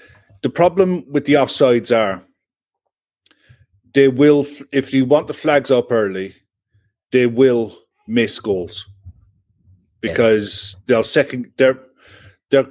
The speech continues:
Speaker 1: c-, almost comfortable in what they're doing now, letting it go late. And when all the talk is, yeah, someone's gonna get injured this se-,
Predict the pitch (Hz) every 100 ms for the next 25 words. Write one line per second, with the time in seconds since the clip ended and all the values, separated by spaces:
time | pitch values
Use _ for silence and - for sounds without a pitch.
0 | - 107 107 _ _ _ _ - - 135
1 | 156 160 - 151 - 131 131 120 120 -
2 | 113 110 107 95 90 113 104 98 95 85
3 | _ _ _ _ _ - 113 110 117 95
4 | 107 107 101 95 - _ 113 113 113 110
5 | _ _ _ _ _ _ _ - 127 143
6 | 160 147 151 135 - 123 113 113 - 131
7 | 123 104 120 107 107 113 117 104 95 104
8 | - 117